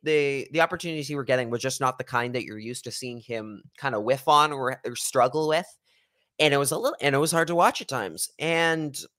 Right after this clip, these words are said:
um, in particular, late in the game, uh,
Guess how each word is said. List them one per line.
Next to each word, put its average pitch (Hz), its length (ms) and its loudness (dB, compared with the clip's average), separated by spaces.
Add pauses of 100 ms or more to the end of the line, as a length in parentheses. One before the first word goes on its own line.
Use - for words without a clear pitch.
(260)
um, 151 480 10
in 156 120 0
particular, 156 560 0
late 143 240 0
in 139 60 -12
the 131 60 -4
game, 127 500 -2 (560)
uh, 123 640 10